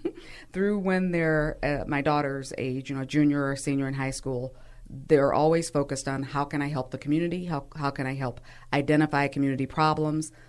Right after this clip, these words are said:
help solve those problems, and, um, help the world become a better place, as is part of our mission. And we know that girls, there's a lot of data about girls that we're able to get from our national organization,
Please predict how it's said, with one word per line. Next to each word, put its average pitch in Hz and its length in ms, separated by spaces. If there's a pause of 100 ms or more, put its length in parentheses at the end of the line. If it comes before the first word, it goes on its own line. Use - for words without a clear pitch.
(100)
help 139 200
solve 156 300
those 202 220
problems, 185 720 (420)
and, 135 600
um, 127 260
help 147 280
the 151 60
world 135 300
become 127 240
a - 40
better 120 200
place, - 360
as 123 260
is - 100
part - 220
of - 80
our - 100
mission. - 460 (400)
And 175 120
we 185 60
know 233 160
that 226 160
girls, 175 600
there's 180 160
a 180 40
lot 180 160
of 165 60
data 147 360
about 170 260
girls 185 240
that 160 100
we're 151 140
able 151 260
to 139 420
get 147 300
from 135 180
our 123 200
national 139 400
organization, 135 680